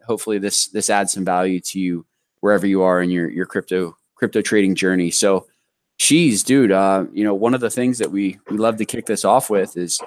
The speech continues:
just thinking back. If you could go back to that first day in crypto for you,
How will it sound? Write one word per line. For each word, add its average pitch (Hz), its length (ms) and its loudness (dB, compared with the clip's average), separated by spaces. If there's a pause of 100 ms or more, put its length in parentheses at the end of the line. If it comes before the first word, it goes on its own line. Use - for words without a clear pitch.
(500)
just - 140 -2
thinking 139 280 2
back. 107 260 2
If 98 100 -2
you 120 80 0
could 123 140 -2
go 117 120 2
back 113 300 0
to 101 540 -4 (120)
that 113 280 2
first 117 480 -2
day 107 240 2
in 95 120 -2
crypto 98 460 -2
for - 200 -12
you, 85 380 -6